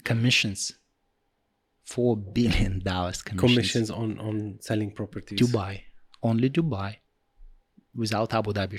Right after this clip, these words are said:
Speaker 1: Sharjah, and
Speaker 2: Mm-hmm.
Speaker 1: Ras Al Khaimah. Only Dubai, four billion dollars commission market. And it's spreaded by five thousand agencies.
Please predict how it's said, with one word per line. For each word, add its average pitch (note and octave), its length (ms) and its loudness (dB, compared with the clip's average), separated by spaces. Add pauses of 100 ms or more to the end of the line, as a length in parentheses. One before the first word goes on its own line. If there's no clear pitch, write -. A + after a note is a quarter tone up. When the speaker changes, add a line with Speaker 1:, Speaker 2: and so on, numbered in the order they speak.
Speaker 1:
Sharjah, G2+ 440 -6
and G2+ 60 -8
Speaker 2:
Mm-hmm. A#2+ 80 2
Speaker 1:
Ras A#2 220 0
Al G#2+ 80 -2
Khaimah. G2 340 -8
Only A#2 220 2
Dubai, G#2+ 400 0
four A#2 320 0
billion A2 480 -2
dollars G2+ 340 -4
commission G2+ 460 -4
market. F#2+ 360 -8 (680)
And C3 140 6
it's A2+ 120 2
spreaded B2 520 4
by G2+ 300 -2 (260)
five G#2+ 360 -2
thousand G#2 500 -4
agencies. G#2 640 -6